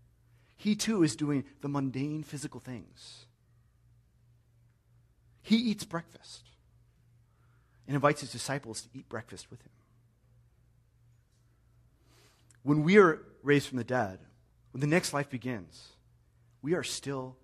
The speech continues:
gonna be eating breakfast. Amen? <laughs> That's good news, right?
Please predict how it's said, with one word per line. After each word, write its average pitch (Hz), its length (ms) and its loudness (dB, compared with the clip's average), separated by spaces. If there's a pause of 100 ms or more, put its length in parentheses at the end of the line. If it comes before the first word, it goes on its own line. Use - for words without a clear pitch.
(120)
gonna 117 140 -8
be 107 180 -12
eating 110 360 -10 (200)
breakfast. - 640 -20 (2000)
Amen? 156 400 2
<laughs> 202 60 0
That's 160 160 0
good 160 160 6
news, 160 260 4
right? 147 240 4